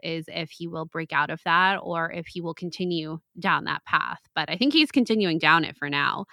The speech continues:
As far as Dedra is concerned herself, I thought this was really interesting because we have a bit of a flashback back to the I-, not flashback, but scene cut back to the I S B, and she's complaining to her supervisor, again, whose name we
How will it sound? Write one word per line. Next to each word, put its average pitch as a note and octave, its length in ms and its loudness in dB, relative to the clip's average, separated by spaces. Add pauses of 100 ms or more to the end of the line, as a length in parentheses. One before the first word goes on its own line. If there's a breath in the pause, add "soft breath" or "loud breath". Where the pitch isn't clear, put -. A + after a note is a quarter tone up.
As G#3+ 100 -4
far C#4+ 160 6
as F4 140 0
Dedra F3+ 420 2
is E3+ 80 -4
concerned E3+ 440 -4
herself, E3+ 520 2
I F3 160 -2
thought E3+ 400 2
this E3+ 260 -4
was F3 140 -6
really E3 220 -2
interesting E3+ 560 -4
because E3+ 320 -6
we E3+ 340 -4
have F3 300 4
a F3 80 0
bit F3 180 -4
of F3+ 140 -2
a F3 40 -8
flashback D#3+ 600 0
back D3+ 200 -2
to F3+ 100 -10
the F3 120 -2
I-, D#3+ 360 0
not E3 180 -6
flashback, C#3+ 360 -4 (100)
but D#3 240 -4
scene A3 300 0
cut E3 320 0
back E3 200 4
to F#3+ 100 -6
the F3 140 -2
I E3 200 2
S D#3+ 180 -8
B, G#3 360 0
and F3+ 360 0 (180 loud breath)
she's G#3 240 -4
complaining A3 560 0
to G3 160 -2
her G3 140 0
supervisor, E3+ 880 0 (100)
again, E3+ 260 -4
whose F3 200 -8
name D#3 160 -2
we D#3+ 160 -4